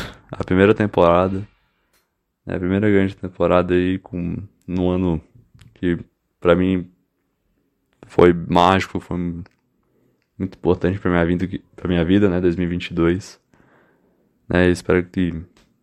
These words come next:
o, o seu dois mil e vinte e dois também tenha sido bom, né, pra, então, enfim, né, já ter que desejar essas coisas de final do ano <laughs> aqui, né, pelo menos pra matéria do podcast a gente,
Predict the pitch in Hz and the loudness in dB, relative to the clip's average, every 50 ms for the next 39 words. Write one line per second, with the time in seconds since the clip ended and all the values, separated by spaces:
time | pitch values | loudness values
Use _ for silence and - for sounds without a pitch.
0 | _ _ _ - 85 82 - _ _ _ - - - - - - - - 85 87 | _ _ _ -16 -16 -16 -16 _ _ _ -16 -14 -10 -10 -10 -8 -4 0 2 2
1 | 87 87 95 90 85 92 90 - - - 90 90 85 - 92 92 87 87 - 90 | 2 2 0 -2 0 -2 -4 -4 -6 -6 -8 -6 -6 -2 0 0 0 0 -2 -2
2 | 90 90 85 - 90 87 87 - - 90 87 85 85 85 87 92 95 104 - _ | -4 -2 -2 -2 -2 -2 -2 -4 -6 -6 -4 -2 0 0 0 -2 -4 -6 -12 _
3 | _ _ _ _ _ _ _ _ _ _ _ _ _ _ _ _ _ _ _ _ | _ _ _ _ _ _ _ _ _ _ _ _ _ _ _ _ _ _ _ _
4 | - 101 101 98 - 95 95 92 87 85 85 82 - - 87 - - 92 92 92 | 0 0 0 4 4 6 6 6 4 2 0 -2 -4 -6 -6 -4 -2 -2 0 0
5 | 87 87 80 80 - _ - - _ _ _ _ _ _ _ _ 113 - - 98 | -2 -2 -4 -6 -10 _ -20 -20 _ _ _ _ _ _ _ _ -6 -2 0 0
6 | 92 90 90 90 92 87 92 87 - 95 - - - 98 95 98 95 95 95 95 | 0 2 0 -2 0 -2 -2 -2 -2 -4 -4 -2 -2 0 0 2 2 2 0 0
7 | 95 - 98 98 - - - - - - - - 92 95 95 92 87 87 85 - | -2 -4 -12 -14 -14 -14 -14 -14 -16 -10 -4 -2 0 0 0 -2 -4 -6 -4 0
8 | 92 90 90 90 90 90 90 90 92 92 90 - - - - _ _ _ _ _ | 2 4 4 4 4 2 2 0 0 -2 -4 -6 -10 -12 -16 _ _ _ _ _
9 | _ _ _ _ _ _ _ _ _ _ _ _ _ _ _ - 90 - - - | _ _ _ _ _ _ _ _ _ _ _ _ _ _ _ -10 -10 -8 0 2
10 | 120 127 123 107 110 113 107 107 104 101 - - 98 95 104 107 - - 120 110 | 4 4 6 4 2 2 2 -2 -4 -4 -2 0 2 2 2 2 2 2 4 4
11 | 104 101 - 107 101 98 101 90 - - 92 95 - - 95 98 92 - - | 4 4 4 4 6 6 4 2 4 2 0 0 0 -2 -4 -4 -4 -2 -2